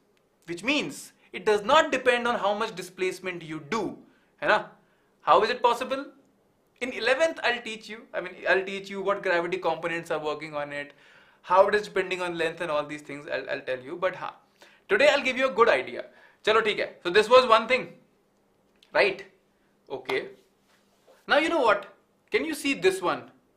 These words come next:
I have this one more bob over here. The smaller one. It's a lighter one, है ना? This is the lighter one. This was a heavier one. This is the lighter one. Can you believe me in this? Nice, correct. Gravity, yes.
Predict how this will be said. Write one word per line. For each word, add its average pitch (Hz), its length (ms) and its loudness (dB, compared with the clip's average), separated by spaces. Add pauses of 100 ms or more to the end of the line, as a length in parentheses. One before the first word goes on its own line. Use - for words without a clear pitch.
(760)
I 165 100 2
have 247 220 0
this 285 160 -8
one 175 260 -2
more 196 360 -4 (440)
bob 139 440 0
over 127 200 -8
here. 120 220 -16 (1600)
The 196 80 -8
smaller 208 400 2
one. 110 160 -10 (220)
It's 233 100 -10
a 311 60 -4
lighter 196 340 0
one, 120 160 -8
है - 100 -14
ना? 226 120 -8 (640)
This 208 120 -12
is 240 60 -14
the 254 80 0
lighter 143 320 -2
one. 110 140 -12 (2000)
This 175 160 -4
was 226 140 -2
a 247 80 4
heavier 196 320 2
one. 254 220 -2 (160)
This 185 100 -4
is 190 60 -8
the 247 60 -6
lighter 160 300 0
one. 117 200 -12 (240)
Can 170 140 -4
you 208 100 -4
believe 196 240 -6
me 214 240 -12 (100)
in 170 80 -10
this? 180 300 -4 (720)
Nice, 143 400 0
correct. 147 400 2
Gravity, 156 380 2
yes. 147 540 -4